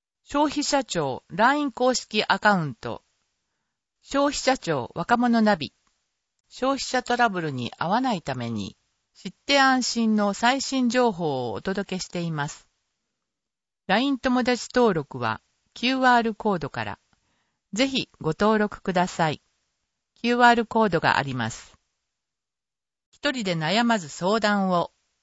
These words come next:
消費者トラブルにお困りの場合は、お気軽にご相談ください。消費生活センター。消費生活の安定と向上のため、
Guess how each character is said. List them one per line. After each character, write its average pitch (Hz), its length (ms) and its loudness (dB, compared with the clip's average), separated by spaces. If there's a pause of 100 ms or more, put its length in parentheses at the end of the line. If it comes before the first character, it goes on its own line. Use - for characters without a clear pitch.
(960)
消 254 240 2
費 277 60 -2
者 262 240 0
ト 254 120 -2
ラ 247 140 2
ブ 196 120 -2
ル 165 100 0
に 135 260 -4
お 147 80 -10
困 220 280 2
り 220 100 0
の 208 160 2
場 180 180 2
合 165 200 0
は、 147 260 2 (440)
お 180 120 -6
気 254 160 -2
軽 247 200 4
に 214 260 4
ご 190 140 0
相 180 280 0
談 170 220 2
く 160 100 -8
だ 151 140 -2
さ 139 240 -4
い。 - 100 -12 (1160)
消 277 200 4
費 269 140 -6
生 262 280 0
活 - 220 -6
セ 214 240 -2
ン 180 80 -2
タ 107 400 -4
ー。 - 920 -20
消 294 160 0
費 302 160 -2
生 294 280 -2
活 - 240 -4
の 143 240 -2
安 233 180 2
定 226 260 -2
と 202 140 -8
向 196 260 0
上 180 220 -2
の 170 140 -4
た 151 140 -8
め、 139 280 -8